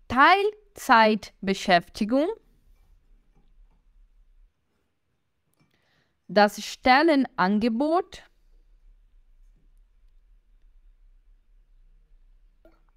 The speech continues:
die Suche, der Arbeitnehmer,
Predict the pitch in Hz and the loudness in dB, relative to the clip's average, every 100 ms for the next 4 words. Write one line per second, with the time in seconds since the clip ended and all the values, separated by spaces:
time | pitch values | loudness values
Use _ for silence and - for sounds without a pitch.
0 | _ _ - 180 196 202 165 185 185 - | _ _ -20 -8 -4 -4 -2 -6 -6 -2
1 | 240 277 453 _ _ _ - _ _ - | 0 0 -2 _ _ _ -20 _ _ -20
2 | - _ - _ - - _ _ - - | -20 _ -20 _ -20 -20 _ _ -20 -20
3 | _ _ _ - _ _ _ _ _ _ | _ _ _ -20 _ _ _ _ _ _
4 | _ _ _ _ _ _ _ _ _ _ | _ _ _ _ _ _ _ _ _ _
5 | _ _ 175 214 196 - 269 415 302 269 | _ _ 2 4 4 4 2 4 0 -2
6 | - - 202 196 190 185 202 277 | -8 -6 -2 0 0 2 2 2